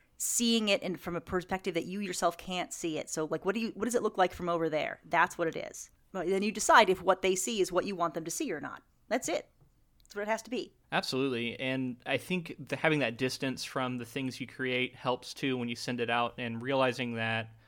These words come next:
Speaker 2: if it's a rejection, it is not personal. It's not a rejection of you. It is a rejection of the piece that you wrote. And if you're, if you're thinking of it from a growth point of view, like you said, Melissa, then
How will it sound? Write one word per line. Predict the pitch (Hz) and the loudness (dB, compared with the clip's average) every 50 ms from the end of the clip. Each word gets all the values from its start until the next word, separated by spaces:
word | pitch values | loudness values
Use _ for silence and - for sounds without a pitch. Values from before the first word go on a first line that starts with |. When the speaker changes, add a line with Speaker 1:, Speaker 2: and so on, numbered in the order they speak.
| _ _ _ _ _ _ _ _ _ _ _ - | _ _ _ _ _ _ _ _ _ _ _ -4
Speaker 2:
if | 139 127 123 | -4 -2 -2
it's | 120 - - | -2 -2 -2
a | 120 | -2
rejection, | 113 113 113 139 139 139 - - - 127 113 110 110 110 110 110 110 110 - - _ | -2 0 2 4 2 2 2 0 -2 0 0 0 -2 -4 -4 -6 -8 -12 -16 -20 _
it | - 135 131 127 | -6 -2 0 0
is | 127 127 117 - | 0 0 -2 0
not | 123 120 123 113 - - | 0 2 2 2 0 -2
personal. | - 131 127 - - 120 101 110 107 117 | -4 -4 -4 -4 -6 -8 -8 -8 -8 -8
It's | 120 - | -6 -4
not | 131 120 117 - | -2 -2 -2 -2
a | - 120 | -4 -4
rejection | 120 113 123 117 - 120 113 | -2 0 -2 -2 0 -2 -4
of | 107 | -4
you. | 113 139 185 190 135 113 110 117 139 - - _ - _ _ _ _ - | -2 0 2 4 4 4 2 0 -4 -8 -14 _ -20 _ _ _ _ -4
It | 127 123 | -4 -2
is | 120 117 | -2 -2
a | 123 | -4
rejection | 120 120 131 127 - - 123 117 | 0 0 0 0 0 -2 -4 -2
of | - 117 113 110 107 110 - - 120 | -2 0 -2 -2 -4 -6 -12 -14 -6
the | 120 120 113 | -6 -6 -6
piece | 113 - 147 127 113 - - | -6 -8 -8 -8 -8 -8 -10
that | - - 120 - | -8 -8 -10 -8
you | - 117 113 | -8 -10 -10
wrote. | 120 139 180 165 113 95 90 - - - - - _ _ - - - | -4 0 2 2 2 2 -2 -6 -14 -18 -20 -20 _ _ -20 -10 -6
And | 135 127 123 120 117 117 - - | -4 -2 0 0 -2 -2 -4 -6
if | 123 127 | -6 -2
you're, | 131 135 135 135 135 - | 0 2 2 2 2 0
if | 139 120 | -2 -2
you're | 127 131 | -2 -4
thinking | 117 - 180 175 160 147 139 131 | -4 -4 -6 -4 -2 -2 0 0
of | 127 131 | 0 0
it | 123 127 - - - - | -2 -2 -4 -8 -16 -16
from | - - 135 127 | -8 -6 -4 -4
a | 117 | -4
growth | 113 135 143 180 185 - | 0 0 0 0 0 -2
point | - 143 127 117 | -4 -4 -4 -4
of | 110 | -4
view, | 113 117 117 113 | -4 -4 -2 -2
like | 117 113 113 | -4 -4 -6
you | 120 | -8
said, | - - 160 156 | -6 -6 -6 -6
Melissa, | 127 117 117 113 - 120 117 117 120 - - - - - - - _ _ _ - | -4 -6 -6 -6 -4 -4 -4 -4 -4 -8 -14 -20 -20 -20 -20 -20 _ _ _ -2
then | 127 135 135 135 131 131 131 - | 0 0 2 2 2 0 0 -4